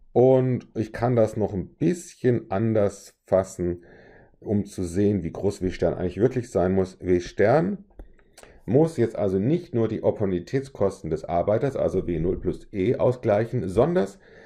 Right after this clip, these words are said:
es ist noch mehr. Und dieser Faktor hier, der am Ende steht, der ist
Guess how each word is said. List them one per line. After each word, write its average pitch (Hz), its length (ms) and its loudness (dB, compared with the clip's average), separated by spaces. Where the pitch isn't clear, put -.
es 110 200 0
ist 139 440 -2
noch 104 320 2
mehr. 87 560 0
Und 98 240 -2
dieser 143 260 2
Faktor 123 480 0
hier, 92 320 2
der 71 240 0
am - 140 -4
Ende 117 280 0
steht, 90 400 -2
der 101 260 2
ist - 280 -8